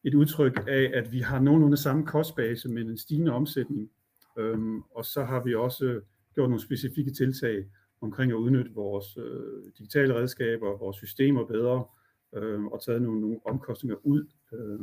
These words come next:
også her i de nye år. Så det giver altså en, en noget forbedret ratio på, på næsten to procentpoint. Og, og summen af det resulterer jo så i et, øh, i et øget indtjening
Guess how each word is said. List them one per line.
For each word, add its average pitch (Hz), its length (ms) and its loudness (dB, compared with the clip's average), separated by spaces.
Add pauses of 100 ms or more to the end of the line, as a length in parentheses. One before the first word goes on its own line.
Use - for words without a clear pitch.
(480)
også 123 220 -2
her 120 120 0
i 107 120 0
de 110 80 -2
nye 127 220 6
år. 110 400 2 (460)
Så - 180 -6
det 123 180 -4
giver 135 220 6
altså 110 240 -2
en, 104 160 -4
en 104 220 -6
noget 127 240 2 (200)
forbedret 117 560 4
ratio 110 500 -2 (140)
på, 104 240 -6
på 113 60 -8
næsten 123 260 -6
to 139 140 -2
procentpoint. 143 680 -8 (1160)
Og, 120 260 -2
og 131 80 -2
summen 190 280 8
af 135 100 6
det 156 200 4
resulterer 139 440 2
jo 123 100 2
så 131 240 0
i 113 260 -4
et, - 140 -10
øh, - 340 -6 (120)
i 135 80 -12
et 127 140 -12
øget 139 220 4
indtjening 123 640 2